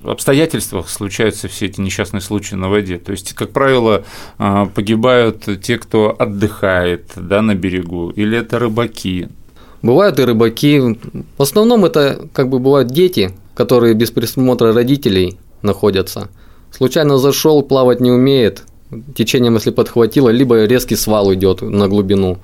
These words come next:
Speaker 2: Вроде бы, казалось бы, мелкота, мелкота, шаг сделал, а там уже два метра, и он уже начинает барахтаться, начинает тонуть.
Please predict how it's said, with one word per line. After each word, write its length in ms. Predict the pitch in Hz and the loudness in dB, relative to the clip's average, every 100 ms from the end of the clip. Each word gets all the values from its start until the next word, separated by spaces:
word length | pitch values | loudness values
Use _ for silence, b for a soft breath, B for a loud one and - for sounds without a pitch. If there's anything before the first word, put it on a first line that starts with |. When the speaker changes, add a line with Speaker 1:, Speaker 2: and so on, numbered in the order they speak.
| b | b
Speaker 2:
Вроде 220 | 117 135 | 0 2
бы, 100 | 123 | 0
казалось 320 | 127 123 123 113 | 0 2 2 2
бы, 160 | 117 | 2
мелкота, 400 | 117 113 123 127 | 2 2 0 2
мелкота, 560 | 123 117 123 123 139 135 B B B | 2 2 0 0 0 -2 B B B
шаг 320 | B - 123 | B -2 0
сделал, 480 | 113 107 117 131 113 | 0 0 2 2 2
а 60 | 95 | 2
там 180 | 127 107 | 2 2
уже 140 | 95 | 0
два 160 | 95 110 | 0 2
метра, 320 | 98 90 92 | 2 0 0
и 40 | |
он 200 | 98 113 | 2 2
уже 260 | 95 92 95 | 0 0 -2
начинает 540 | 92 104 98 104 101 | -2 -4 -2 0 0
барахтаться, 640 | 95 110 117 - - 98 95 b b b b b | 0 0 -2 -4 -8 -10 -12 b b b b b
начинает 500 | - 95 107 110 98 | -6 -2 0 0 0
тонуть. 400 | 95 90 90 - | -4 -4 -4 -8